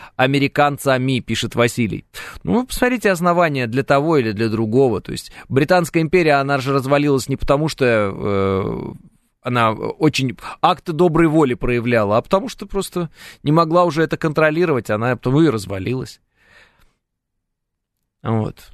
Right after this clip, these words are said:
Никаких тебе актов доброй воли. <clears throat> «Сожгли Калифорнию», пишет Джекпот. Это провидение божественное. Здесь при чём это?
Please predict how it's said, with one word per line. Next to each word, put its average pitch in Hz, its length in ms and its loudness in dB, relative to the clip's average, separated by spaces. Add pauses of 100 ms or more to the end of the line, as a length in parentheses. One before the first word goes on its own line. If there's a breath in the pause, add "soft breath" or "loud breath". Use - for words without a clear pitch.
(200)
Никаких 139 420 0
тебе 139 380 2
актов 185 420 0
доброй 147 320 0
воли. 117 320 0 (160)
<clears throat> 180 800 2 (840)
«Сожгли 170 460 2
Калифорнию», 185 640 2
пишет 127 260 -4
Джекпот. 113 560 -4 (120)
Это 170 420 2
провидение 156 640 0
божественное. 98 800 -4
Здесь 110 260 -2
при 117 160 -4
чём 98 280 -4
это? - 120 -12